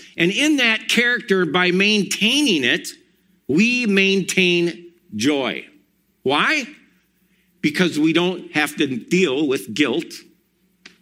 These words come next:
and pockets of shame, right? And so Paul writes in Philippians four, eight, and nine, "Finally,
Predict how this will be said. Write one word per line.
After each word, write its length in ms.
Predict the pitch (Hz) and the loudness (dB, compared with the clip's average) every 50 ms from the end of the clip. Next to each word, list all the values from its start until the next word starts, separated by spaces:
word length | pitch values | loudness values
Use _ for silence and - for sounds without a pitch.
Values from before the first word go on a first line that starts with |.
| _ _ - | _ _ -8
and 180 | - 143 139 143 | -6 -6 -6 -4
pockets 420 | - - 98 - - 135 123 - | -4 -4 -4 -4 -6 -8 -6 -6
of 80 | 151 143 | -6 -6
shame, 500 | - - - 294 285 277 - - - - - _ _ _ _ _ _ _ _ _ _ _ _ _ _ _ _ _ _ _ - | -4 -4 -4 -2 -2 -4 -6 -8 -12 -20 -20 _ _ _ _ _ _ _ _ _ _ _ _ _ _ _ _ _ _ _ -6
right? 260 | - 110 131 202 - - - - - - _ _ _ - - - - - | -4 -2 -2 -2 -4 -6 -10 -20 -20 -20 _ _ _ -20 -20 -12 -2 -2
And 100 | 180 180 | 0 2
so 420 | - 226 220 214 214 - - - - - - _ _ - | 2 2 0 0 -2 -4 -8 -16 -20 -20 -20 _ _ -6
Paul 560 | - - 233 262 277 277 269 254 208 208 208 | -2 -2 -2 0 -2 -4 -4 -6 -6 -4 0
writes 400 | 202 208 208 214 208 180 - - | 0 0 2 0 -2 -2 -4 -2
in 200 | 190 196 190 185 | 0 0 0 0
Philippians 480 | - 185 190 202 196 185 185 185 170 | 0 0 0 0 2 0 0 0 0
four, 280 | - - 185 185 185 185 | -2 0 0 2 2 2
eight, 160 | 180 185 180 175 | 2 0 0 0
and 80 | 165 | 0
nine, 400 | 160 151 143 123 98 82 - - _ _ _ _ _ _ _ _ _ _ _ _ _ _ - - - - - - | 0 0 0 0 -2 -4 -10 -16 _ _ _ _ _ _ _ _ _ _ _ _ _ _ -20 -20 -20 -20 -20 -16
"Finally, 760 | - - - 202 220 247 262 269 262 269 269 269 262 262 | -10 -2 0 0 0 2 0 -2 -2 -2 -2 0 0 -2